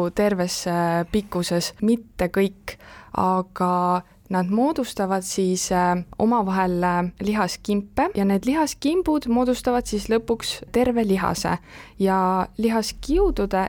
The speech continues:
ja lihaskimpude ümber on, äh, sidekude ja normis on, äh, seda sidekudet, äh, ainult natukene, vähesel määral.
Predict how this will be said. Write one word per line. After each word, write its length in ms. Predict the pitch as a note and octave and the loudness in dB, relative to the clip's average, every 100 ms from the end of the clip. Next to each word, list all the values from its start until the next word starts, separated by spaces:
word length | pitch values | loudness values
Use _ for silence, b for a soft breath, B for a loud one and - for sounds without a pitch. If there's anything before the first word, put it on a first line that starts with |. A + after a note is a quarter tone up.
| - | 0
ja 120 | G3+ | 0
lihaskimpude 960 | A3+ B3 A#3 - - F4+ G4+ A3 G3+ G3 | 2 2 0 -4 -2 -2 0 0 2 2
ümber 460 | D4 D#4 A3 F#3+ G3 | 2 2 2 0 -2
on, 440 | - A3 A#3 A#3 A#3 | 0 2 4 4 4
äh, 220 | A3+ A3 | 2 -2
sidekude 800 | - - B3+ C#4 - F#3 E3 F3 - | -6 -6 -4 -4 -4 0 0 -2 -2
ja 420 | G3+ G3 G3 G3 | 0 2 2 2
normis 600 | A3 C#4+ D#4 A#3+ G#3 - - | 2 2 2 2 0 -8 -8
on, 380 | - G#3 G3+ G3+ | -2 0 0 2
äh, 140 | G3 G3 | 0 0
seda 280 | A3+ A3+ | 0 0
sidekudet, 760 | A3 A3+ G3+ F#3 G#3+ F#3+ F#3 - | 2 0 0 -2 0 0 -2 -2
äh, 260 | F3 F3 E3+ - | 2 2 2 2
ainult 360 | G#3+ G3+ F#3 | 2 2 2
natukene, 640 | G3 G3 E3 - E3+ E3 F3 - | 0 -2 -4 -4 -2 -2 -2 -2
vähesel 400 | G#3 F#3+ F3+ F3 | 0 0 -2 -2
määral. 420 | F3 E3 D#3+ E3+ | 0 0 0 -2